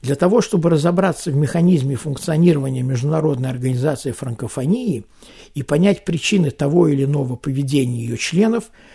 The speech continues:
попытаемся разобраться в её структуре, задачах и внутренних проблемах.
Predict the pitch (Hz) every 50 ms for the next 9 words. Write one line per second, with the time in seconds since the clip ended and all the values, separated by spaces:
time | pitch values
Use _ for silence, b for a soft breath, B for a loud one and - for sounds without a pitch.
0 | B B B - 127 - 139 - - 170 196 214 214 185 - 208 185 170 147 165
1 | 165 156 165 165 170 160 - - 151 139 139 139 127 110 - - 131 123 - -
2 | _ 180 190 202 208 202 - B B B B B B B - 107 127 135 127 123
3 | 156 175 - - 180 - - 139 120 113 123 147 156 - 143 139 147 131 - _
4 | - 135 123 120 117 107 104 92 92 - - -